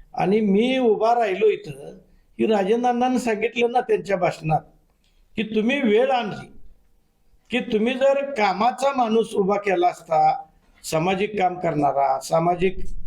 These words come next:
कार्यकर्ता असता किंवा त्याला कुठल्या राजकारणाचा गंध आहे असा माणूस जर तुम्ही उभा केला असता तर मग ठीक होतं. तुम्ही परिस्थितीच अशी आणली की असा माणूस उभा केला की जेणेकरून तो एक दुकानदार आणला आणि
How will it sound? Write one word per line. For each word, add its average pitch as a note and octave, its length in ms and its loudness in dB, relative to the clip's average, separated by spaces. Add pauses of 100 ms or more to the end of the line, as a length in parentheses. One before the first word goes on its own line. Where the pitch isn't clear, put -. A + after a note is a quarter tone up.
(160)
कार्यकर्ता F3+ 500 0
असता C#3+ 460 0
किंवा E3+ 280 0
त्याला F#3 300 0
कुठल्या F#3+ 500 0 (580)
राजकारणाचा F#3 640 0
गंध G3+ 360 0
आहे - 300 -6 (360)
असा D3+ 280 0
माणूस G#3 360 2
जर G#3 200 2
तुम्ही G3 280 2
उभा F3+ 240 2
केला E3+ 340 -2
असता - 400 0 (160)
तर C4+ 100 2
मग D4 260 2
ठीक A#3+ 220 -2
होतं. - 260 0 (500)
तुम्ही G#3+ 180 2
परिस्थितीच B3+ 680 -2
अशी B3 240 0
आणली A#3 260 0
की B3 80 -4
असा A3+ 300 -2
माणूस B3 360 0
उभा A3+ 200 2
केला F#3 340 0 (560)
की G#3 80 0
जेणेकरून A#3+ 840 0
तो - 360 -6
एक A#3 300 2
दुकानदार A#3 440 0
आणला A3+ 280 2
आणि A3+ 320 0